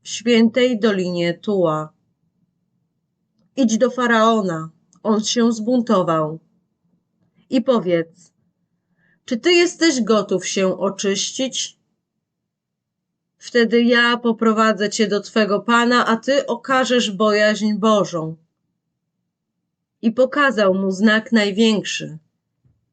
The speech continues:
Lecz on uznał to za kłamstwo i zbuntował się.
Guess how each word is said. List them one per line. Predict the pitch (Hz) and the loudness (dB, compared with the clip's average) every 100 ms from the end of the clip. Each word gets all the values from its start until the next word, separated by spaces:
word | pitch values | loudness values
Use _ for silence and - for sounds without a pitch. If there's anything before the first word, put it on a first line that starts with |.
| _ _ _ _ _ _ | _ _ _ _ _ _
Lecz | - 254 247 - - - | -2 0 -2 -6 -12 0
on | 262 262 - | 0 0 -4
uznał | 262 220 196 180 175 | -4 -4 -4 -4 -4
to | 208 | -6
za | 202 220 | -2 -4
kłamstwo | - 269 262 240 - - 202 202 | -2 -2 0 -4 -6 -2 0 0
i | 233 208 | -2 -2
zbuntował | 190 240 254 302 226 165 156 | 0 0 0 0 0 0 -4
się. | - 165 160 | -6 -8 -8